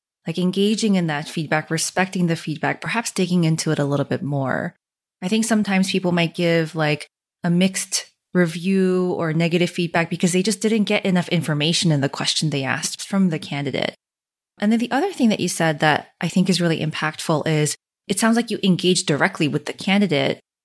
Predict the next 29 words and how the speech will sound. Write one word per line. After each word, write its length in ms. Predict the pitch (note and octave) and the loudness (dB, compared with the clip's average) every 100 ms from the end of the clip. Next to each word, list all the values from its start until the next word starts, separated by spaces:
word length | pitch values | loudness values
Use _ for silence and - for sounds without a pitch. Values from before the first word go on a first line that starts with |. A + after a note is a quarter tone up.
| _ | _
around 680 | E3+ D#3+ E3+ E3+ E3+ E3 E3 - | -4 0 2 4 2 2 0 0
any 260 | E3 D#3+ | 0 0
areas 420 | D#3 D#3 E3+ D3+ | 0 0 0 0
of 80 | C#3+ | -2
opportunity 580 | C#3 C#3 C#3 - D#3+ D#3+ | -4 -6 -6 -2 0 0
that 140 | C#3+ C#3 | 0 -2
were 180 | C#3+ | -2
identified 800 | - A#2+ C#3+ D3+ G3+ A3+ D3 C#3 - | -2 -4 -4 2 2 2 -2 -4 2
in 160 | F#3 | 2
the 140 | E3+ - | 2 2
interview 340 | E3 D#3+ C#3+ | 0 0 -4
process 600 | - - - - F3 - - _ _ - | -4 -6 -6 -4 -4 -6 -10 _ _ -6
so 240 | - F#3+ | 0 2
that 440 | F#3 E3 D#3 D#3 - _ _ - | 2 2 0 -2 -6 _ _ -2
you 160 | F3 | -2
can 540 | F#3+ F#3+ E3 D#3+ D#3 D#3 | 0 2 2 2 0 -4
do 120 | E3 G3+ | -2 0
your 200 | G3 F#3+ | 2 2
own 180 | G3 | 2
due 120 | G3+ F#3+ | 2 2
diligence 560 | E3+ F3 F3 E3 E3 | 2 0 2 0 0
on, 340 | D#3 D3+ D3+ D3+ | 0 2 0 0
you 100 | D3+ | -2
know, 160 | D3 | -2
investigating 680 | - D3+ D#3 - E3 E3+ E3 | -4 -4 -4 -4 -4 0 2
whether 240 | D#3+ D#3 D#3 | 2 0 0
they 160 | D#3 | 0
actually 400 | D3 D3+ - E3 | -2 -4 -4 -4
don't 360 | D3 G#3 A#3+ | -2 0 0